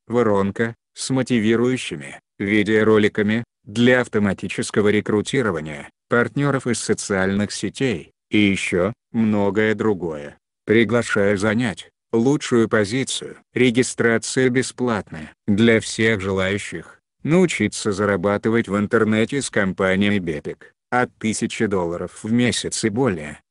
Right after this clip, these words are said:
Каждый день проводится презентация, а в среду и субботу тренинги для всех партнеров. С моей стороны в качестве наставника вам будет оказана всевозможная техническая помощь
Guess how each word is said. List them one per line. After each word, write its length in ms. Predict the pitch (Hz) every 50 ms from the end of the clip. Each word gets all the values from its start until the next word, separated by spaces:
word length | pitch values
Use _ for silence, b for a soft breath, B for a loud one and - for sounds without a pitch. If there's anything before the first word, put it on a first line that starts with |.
| _ _
Каждый 460 | - 131 131 131 123 110 104 123 123 120
день 280 | 120 156 127 85 71 _ _ _ _
проводится 640 | - 120 127 127 131 151 143 139 131 - - 110 98
презентация, 960 | - 110 107 90 107 104 95 - - 123 110 - - - - 80 73 71 71 _ _ _ _ _
а 160 | 120 120 117
в 80 | -
среду 400 | - - - 127 131 135 135 135
и 60 | 131 123
субботу 560 | - - 113 107 110 117 113 104 - 104 101
тренинги 560 | - 110 110 117 120 110 107 110 110 101 110
для 260 | 113 117 113 117 110
всех 380 | 101 - - - 120 120 120 -
партнеров. 840 | - 95 85 82 - 85 82 80 78 76 80 - - - - - _ _
С 140 | _ - -
моей 220 | 110 104 104 107
стороны 480 | 101 - - 107 104 104 104 110 113 110
в 60 | - -
качестве 600 | - 110 101 101 - - 113 - - 107 107 104
наставника 800 | 104 101 95 - - - 180 165 107 87 78 - - - - - _ _ _ _
вам 340 | 113 110 120 131 131 131 127
будет 360 | 131 135 131 117 120 113 -
оказана 580 | 113 107 - - 110 104 92 110 107 107 107 107 _ _ _ _
всевозможная 920 | - - - 139 131 127 117 101 87 98 107 135 160 123 107 110 110 110
техническая 760 | 104 - 107 - - 107 98 - - 110 - - - 107 104 101
помощь 600 | _ - 120 101 82 73 71 - - - - -